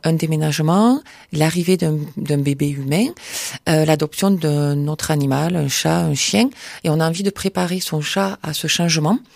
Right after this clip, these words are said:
Donc il y aura une première consultation et une deuxième pour, euh, le, le après.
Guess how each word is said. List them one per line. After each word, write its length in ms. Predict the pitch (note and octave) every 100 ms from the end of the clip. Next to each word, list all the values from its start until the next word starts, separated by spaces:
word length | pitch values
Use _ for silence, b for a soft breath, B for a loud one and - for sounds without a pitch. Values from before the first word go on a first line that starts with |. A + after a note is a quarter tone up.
| B B B
Donc 240 | F3 E3 D#3+
il 40 |
y 20 |
aura 200 | F3+ F#3
une 160 | F#3 E3+
première 460 | - F#3+ F#3+ F#3+ F3
consultation 800 | - E3 - E3+ - D#3+ - A#3 C4 B B B B -
et 120 | D#3+
une 220 | D#3+ D#3+
deuxième 520 | D3+ D3 E3+ G3 A#3 - _
pour, 180 | - -
euh, 140 | D3+ -
le, 400 | D#3+ D#3 D#3 D3
le 180 | D#3 F3
après. 340 | F3+ F3 C#3